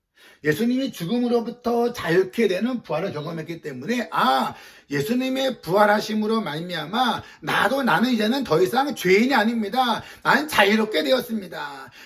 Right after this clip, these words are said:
그 자유로운 마음이기 때문에 그들의 삶은 부활한 주를 만난 뒤 이후에는 그 전과 다른 삶을 살게 되어진 것입니다.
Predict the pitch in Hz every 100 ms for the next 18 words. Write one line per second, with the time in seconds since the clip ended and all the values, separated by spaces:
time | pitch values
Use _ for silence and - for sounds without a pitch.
0 | _ - 156 156 - 156 202 277 269 269
1 | 254 247 175 165 180 175 180 180 170 143
2 | 147 214 254 - 156 151 180 170 170 139
3 | 113 127 226 240 160 - - _ 160 208
4 | 233 240 226 - 202 208 196 131 170 190
5 | 180 180 151 151 151 131 139 131 123 220
6 | 208 - - _ - 170 196 143 135 139
7 | 240 - - 127 143 - 135 117 170 254
8 | 427 - - - 185 185 185 - 220 -
9 | 131 139 143 131 123 113 101 - -